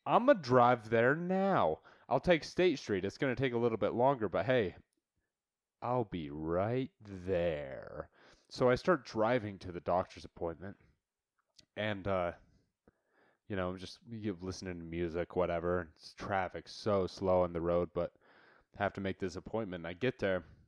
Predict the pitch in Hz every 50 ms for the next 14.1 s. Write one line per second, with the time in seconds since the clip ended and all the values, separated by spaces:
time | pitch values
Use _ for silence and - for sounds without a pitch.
0 | _ _ _ _ - _ _ _ _ _ - - 110 107 110 101 98 95 - -
1 | 107 117 127 139 151 151 - - _ - 135 127 123 127 131 131 - - - 113
2 | 90 - 95 95 - - - - _ - - 98 95 90 87 87 85 80 80 78
3 | 76 76 71 - - 92 - - - 117 104 101 98 - - 95 85 - 78 78
4 | 78 - - 80 - - - - _ _ - _ _ _ _ _ _ _ _ _
5 | _ _ _ _ _ _ _ - - _ - 98 98 101 101 92 98 98 95 95
6 | 98 104 110 117 117 110 107 107 104 95 85 82 76 _ - - - 98 92 92
7 | 90 82 80 78 76 71 _ _ _ _ _ _ _ _ _ _ _ _ _ -
8 | 85 85 82 _ - 101 117 117 123 127 120 110 113 110 104 - - - - -
9 | 107 104 101 101 95 90 - 95 90 - 110 110 107 - 117 113 107 - - 92
10 | 87 - - - 110 107 104 98 90 - 98 95 90 90 85 80 - - - -
11 | 107 101 87 87 87 82 - - - - 85 82 82 82 82 80 - - 95 90
12 | 87 85 87 90 80 - - - - 98 87 85 82 - - - 104 98 95 92
13 | - - 87 85 85 82 80 80 76 76 73 - 85 80 - - 85 78 - -
14 | -